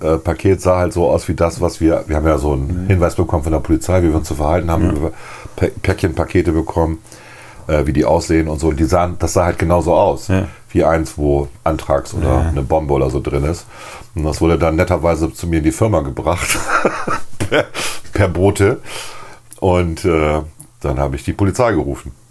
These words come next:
Speaker 1: <laughs>
Speaker 2: Ja, es war, es war kein Absender drauf, ne? Es
Speaker 1: Es war
Speaker 2: war
Speaker 1: kein
Speaker 2: halt,
Speaker 1: Absender drauf,
Speaker 2: ja.
Speaker 1: es wurde dann vorsichtig geöffnet, weil es ja schon transportiert worden war,
Speaker 2: Mhm.
Speaker 1: gab's anscheinend keinen Kontaktauslöser, äh, Gravitationsauslöser, was weiß ich, wie das heißt. Und, äh,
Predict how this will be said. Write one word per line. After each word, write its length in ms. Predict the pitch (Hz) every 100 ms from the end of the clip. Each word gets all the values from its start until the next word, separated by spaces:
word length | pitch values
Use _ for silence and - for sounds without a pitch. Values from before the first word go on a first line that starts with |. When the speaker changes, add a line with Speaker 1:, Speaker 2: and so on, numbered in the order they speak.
| -
Speaker 1:
<laughs> 100 | 92 - - - - - - 87 - - -
Speaker 2:
Ja, 100 | 87
es 120 | 82 87
war, 160 | 95
es 160 | 92 -
war 80 | 98
kein 140 | 101
Absender 380 | 117 - 135 131
drauf, 360 | 123 123 123 -
ne? 120 | 117
Es 80 | 107
Speaker 1:
Es 60 |
war 60 | 107
Speaker 2:
war 40 |
Speaker 1:
kein 80 | 98
Speaker 2:
halt, 60 | 101
Speaker 1:
Absender 240 | 87 87 82
drauf, 220 | 80 82
Speaker 2:
ja. 60 |
Speaker 1:
es 80 | 90
wurde 140 | 78 76
dann 160 | 76
vorsichtig 560 | 71 92 90 92 - 78
geöffnet, 440 | 80 - 82 98 80
weil 100 | 85
es 60 |
ja 80 | 87
schon 120 | -
transportiert 560 | 85 80 - 82 - 82
worden 220 | 76 73
war, 160 | 71 82
Speaker 2:
Mhm. 60 | 90
Speaker 1:
gab's 180 | -
anscheinend 360 | 71 - 76 71
keinen 180 | - 67
Kontaktauslöser, 960 | - 69 - - - 80 78 80 78 - - - - - - - -
äh, 120 | 71
Gravitationsauslöser, 920 | 69 78 76 - 82 76 71 76 73
was 180 | 67 -
weiß 120 | 69
ich, 140 | 71 -
wie 40 |
das 200 | 73 -
heißt. 300 | 73 69 - - - - - - - -
Und, 500 | 71 73 65 - -
äh, 300 | 65 65